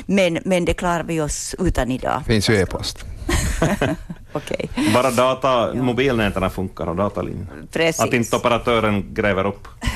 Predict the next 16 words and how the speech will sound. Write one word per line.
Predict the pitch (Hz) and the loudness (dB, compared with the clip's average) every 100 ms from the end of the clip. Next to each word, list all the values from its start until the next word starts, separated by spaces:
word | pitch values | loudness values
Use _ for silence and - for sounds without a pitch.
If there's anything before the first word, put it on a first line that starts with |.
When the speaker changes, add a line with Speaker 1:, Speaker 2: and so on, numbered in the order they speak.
| 196 | -4
Speaker 3:
<laughs> | - - - 151 - | -4 -6 -2 0 2
ledningarna, | 143 110 101 92 | 2 2 0 0
det | 92 | 2
är | 104 | 2
olönsamt. | 101 92 90 - - - - - 294 | 0 -2 -4 -8 -14 -16 -12 -6 -2
Speaker 1:
Ja. | 285 - - - - - | -2 -4 -12 -12 -6 0
Men, | 240 240 | 0 2
men | 233 | 2
just | 240 269 - | 2 2 0
den | 262 | 2
här | 220 | 2
livskraften | 208 247 226 - - - 165 - - 139 139 | 2 0 0 -2 -2 0 0 -2 -2 0 0
och, | - 151 - 147 | 0 -2 -2 -2
och | 143 | -2
fortbeståndet, | - 143 - - - 147 135 131 127 190 - - - - | 0 0 -2 -4 -2 0 2 2 2 0 -4 -12 -14 -4
eh, | - 151 143 | 0 2 2